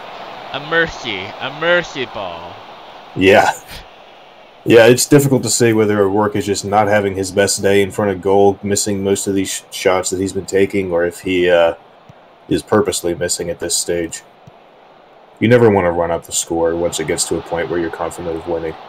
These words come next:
Speaker 2: Unless it's a goal difference thing, but in week one, that hardly matters. Andrews to Bjorkis, who shoots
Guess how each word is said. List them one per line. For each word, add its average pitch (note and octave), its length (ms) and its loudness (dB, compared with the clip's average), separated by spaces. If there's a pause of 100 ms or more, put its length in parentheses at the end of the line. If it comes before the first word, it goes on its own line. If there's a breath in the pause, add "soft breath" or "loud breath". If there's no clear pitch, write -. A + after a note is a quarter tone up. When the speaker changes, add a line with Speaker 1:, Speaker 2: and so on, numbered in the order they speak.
(2500)
Speaker 2:
Unless G#2 300 4
it's F2+ 200 -2
a D#2+ 160 2 (160)
goal F2 180 4
difference D#2+ 460 -4 (1080)
thing, D2 360 -4
but C#2+ 160 -2 (1300)
in F2 140 -2
week F#2 220 0
one, E2+ 280 0
that D#2+ 180 -4
hardly D#2+ 280 -4
matters. D#2+ 440 -4 (3750)
Andrews E2+ 460 -4
to - 100 -10
Bjorkis, F#2 640 -2
who F2 120 -4
shoots A2+ 720 2